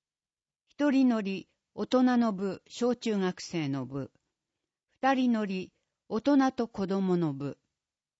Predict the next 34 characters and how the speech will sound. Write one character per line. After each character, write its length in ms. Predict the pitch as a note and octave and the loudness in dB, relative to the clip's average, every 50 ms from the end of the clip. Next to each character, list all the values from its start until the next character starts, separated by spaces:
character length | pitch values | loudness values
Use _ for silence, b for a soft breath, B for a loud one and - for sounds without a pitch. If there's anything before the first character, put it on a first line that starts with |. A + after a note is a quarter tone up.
| _ _ _ _ _ _ _ _ _ | _ _ _ _ _ _ _ _ _
参 220 | - C#4 C#4 D4 C#4 | -4 0 2 2 2
加 160 | - B3+ A#3 | 2 0 -2
資 140 | - - - | -2 -6 -8
格、 400 | G3 D#3+ - _ C#3 A2+ - - _ _ _ _ _ _ _ _ _ | -10 -10 -10 _ -14 -14 -14 -16 _ _ _ _ _ _ _ _ _
一 220 | - - - D4 D4+ | -20 -4 0 2 4
人 100 | C#4 C4 | 4 6
乗 140 | C4+ C4+ B3+ | 6 4 4
り 100 | A#3+ A#3 | 2 0
は 200 | A3 G#3+ G#3+ - - | 0 0 -2 -4 -8
小 220 | - - D4 D4 | -4 0 2 4
学 220 | D4 C#4+ C#4+ C#4 _ | 4 4 2 0 _
校 180 | - F#3+ E3+ D#3+ | -6 -4 -4 -4
三 320 | - - A#3+ B3 B3+ B3+ | -4 -4 -2 0 2 2
年 180 | B3 A#3+ A#3+ A3+ | 2 0 -2 -4
生 320 | - - A3 G#3+ G#3 G3 | -4 -6 -6 -4 -4 -4
以 100 | G3 F3 | -4 -4
上、 340 | - D#3+ C#3 B2+ - - _ _ _ _ _ _ _ _ _ _ | -4 -4 -4 -4 -8 -12 _ _ _ _ _ _ _ _ _ _
初 140 | - B3 | -6 -6
心 240 | A#3+ - D#4 D4 C#4 | 2 4 6 6 6
者 160 | - - G3+ | 4 2 0
の 80 | F3 E3 | 0 0
参 320 | C#3+ - F3+ D#3+ D3+ C#3+ | 0 0 0 0 0 0
加 320 | - - C#3 A#2 - - _ _ | -2 -6 -8 -10 -10 -12 _ _
か。 260 | - F3 D#3 C3 - _ _ _ _ _ _ _ _ _ _ _ _ _ _ _ _ _ _ _ _ _ | -12 -10 -10 -10 -10 _ _ _ _ _ _ _ _ _ _ _ _ _ _ _ _ _ _ _ _ _
参 240 | - C4 C4+ C#4 C4 | -4 0 0 0 0
加 140 | - B3 A#3 | 0 -2 -4
費、 320 | - - D3 C3 - - _ _ _ _ _ _ _ | -4 -6 -8 -10 -10 -14 _ _ _ _ _ _ _
大 120 | - A3+ - | -8 -2 2
人 140 | C#4 C#4+ C4 B3+ A#3+ G3+ - G3+ | 4 4 4 4 2 -2 -4 -8
一 240 | - - B3 A#3 | -8 -4 -2 0
人 160 | G#3 F3+ E3+ D#3+ | 0 0 0 0
二 100 | D#3 D3 | 0 -2
千 340 | - - F#3 E3+ D#3+ D#3 D3+ | -2 -2 -2 0 0 0 -2
円、 260 | D3 D3 C#3 - | -2 -4 -6 -10